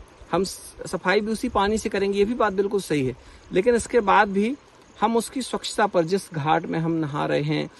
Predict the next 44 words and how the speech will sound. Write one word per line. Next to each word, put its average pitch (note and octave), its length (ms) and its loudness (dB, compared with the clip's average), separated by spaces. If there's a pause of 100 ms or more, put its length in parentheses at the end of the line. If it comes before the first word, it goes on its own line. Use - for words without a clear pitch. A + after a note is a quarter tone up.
(260)
वहाँ E3 180 0
पर E3 140 0
जो E3+ 80 0
कचरा F3+ 340 0
बहा D3 260 -2
रहे D3+ 160 2
हैं, D#3+ 220 0 (260)
इस G3 120 -4
पर A#3+ 160 0
पूरा A3+ 320 0
यदि A3 180 0
हमारा G3+ 340 -2
समर्पण G3+ 460 0
हो E3 140 0
जाएगा, C3+ 400 -2 (400)
तो G3+ 80 -2
निश्चित G3 400 -2
रूप E3+ 140 2
से A#2+ 220 -4 (680)
सरकारें F3 380 2
जो F3+ 80 2
संदेश F3 360 2
देना D3+ 220 0
चाह C#3+ 260 -2
रही D#3 120 -2
हैं, E3 60 0
हम F3+ 200 -2
लोग F3+ 160 0
जो F#3+ 180 0 (460)
कहीं G3 180 2
ना A#3+ 60 0
कहीं A#3+ 120 0
सबको B3+ 320 0
शुद्ध A3+ 260 2
जल G#3+ 160 4
तो B3 100 -2
चाहिए A3 360 0
ना, E3 160 -2 (1400)
तो B3+ 340 4 (280)
वो C4+ 200 -2
जब A#3+ 120 6
हमको G#3 240 0
मिल D#3 200 4
जाएगा A2+ 400 0